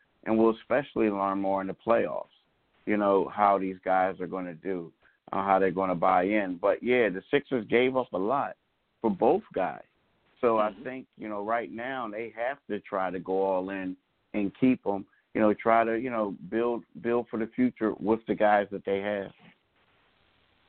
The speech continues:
Speaker 2: Keith, I gotta ask you one more time about Markelle Fultz. He's with the Orlando Magic now. Took a little shot at the Sixers in his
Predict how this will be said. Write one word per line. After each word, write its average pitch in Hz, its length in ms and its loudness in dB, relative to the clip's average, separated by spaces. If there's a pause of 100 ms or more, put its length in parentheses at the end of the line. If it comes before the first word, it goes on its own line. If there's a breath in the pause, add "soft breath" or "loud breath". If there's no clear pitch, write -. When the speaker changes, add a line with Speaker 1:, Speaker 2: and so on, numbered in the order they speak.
(840 soft breath)
Speaker 2:
Keith, 143 160 -2
I 135 60 4
gotta 120 180 4
ask 120 200 2
you 117 80 -4
one 120 140 2
more 120 140 0
time 120 220 -2
about 107 360 0
Markelle 117 520 0 (120)
Fultz. 78 180 -2 (120)
He's 110 140 -8
with 123 160 -2
the 127 60 0
Orlando 117 420 2
Magic 113 460 -2
now. 117 240 0
Took 139 200 -6
a - 20 -6
little 123 260 -4
shot 135 200 4
at - 80 -10
the 107 80 -12 (120)
Sixers 147 420 -4
in 113 60 -8
his 104 180 -8